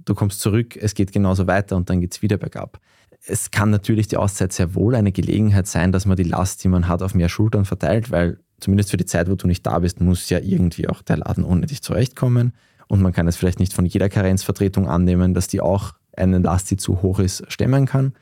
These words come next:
Vor allem, wenn du jetzt vielleicht auch kommunizierst, dass es zu viel ist, auch der Grund ist für deine Auszeit. Und wenn du deinem Arbeitgeber, deiner Arbeitgeberin nicht völlig wurscht bist,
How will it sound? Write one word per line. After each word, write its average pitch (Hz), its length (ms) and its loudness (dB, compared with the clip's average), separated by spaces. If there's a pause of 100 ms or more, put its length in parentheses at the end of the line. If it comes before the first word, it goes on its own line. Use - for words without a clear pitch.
(360)
Vor - 160 -4
allem, 104 120 4
wenn 117 100 4
du 117 80 2
jetzt 113 140 0
vielleicht 110 260 0
auch 104 80 0
kommunizierst, 101 720 0
dass 92 100 2
es 92 140 0
zu - 160 -2
viel 107 320 -2
ist, - 300 -2 (100)
auch 101 120 -4
der 92 120 -2
Grund 98 360 2
ist 90 160 -4
für - 120 -6
deine - 300 -4
Auszeit. - 420 -6
Und - 180 0
wenn 92 300 2
du 101 160 0
deinem 95 420 2
Arbeitgeber, - 560 0
deiner - 200 0
Arbeitgeberin 95 500 0
nicht 95 160 -2
völlig 98 320 -2
wurscht 104 300 0
bist, 147 280 -2